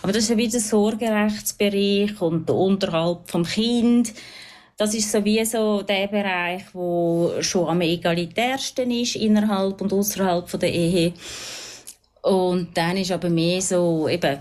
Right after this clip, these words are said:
Witwerrente gibt's nicht, wenn man nicht verheiratet ist. Bei der Pensionskasse muss man wirklich ins Kleingedruckte lesen,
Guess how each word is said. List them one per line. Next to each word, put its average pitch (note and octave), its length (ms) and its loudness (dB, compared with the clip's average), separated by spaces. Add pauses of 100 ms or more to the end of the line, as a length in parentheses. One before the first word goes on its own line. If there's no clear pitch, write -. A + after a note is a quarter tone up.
(220)
Witwerrente G#3 880 0
gibt's G#3 360 -2
nicht, F#3+ 460 0
wenn F#3+ 140 -2
man F#3 100 -2
nicht F#3 200 -2
verheiratet F3+ 840 0
ist. - 540 0 (600)
Bei F#3+ 60 0
der F3 140 0
Pensionskasse F#3 1200 0
muss F3+ 280 2
man F3+ 200 0 (160)
wirklich F3+ 380 0
ins E3+ 160 0
Kleingedruckte F3 800 -2
lesen, E3+ 600 0